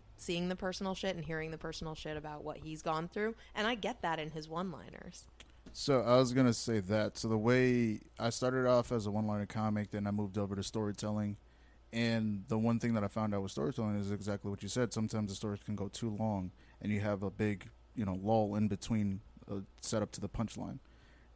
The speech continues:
Speaker 2: And so what I ended up doing was I ended up adding one-liner jokes inside the story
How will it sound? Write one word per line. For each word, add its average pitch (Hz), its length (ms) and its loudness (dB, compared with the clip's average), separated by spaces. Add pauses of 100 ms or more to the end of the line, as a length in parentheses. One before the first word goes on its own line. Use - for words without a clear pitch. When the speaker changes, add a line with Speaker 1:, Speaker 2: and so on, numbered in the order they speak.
(160)
Speaker 2:
And 117 440 4
so 113 320 4
what 107 220 2
I 110 100 4
ended 113 220 4
up 101 140 2
doing 117 300 4
was 101 100 0
I 101 100 0
ended 104 220 0
up 101 140 0
adding 107 320 0
one-liner 107 420 0
jokes 104 320 -2
inside 110 380 0
the 104 80 -4
story 101 360 -2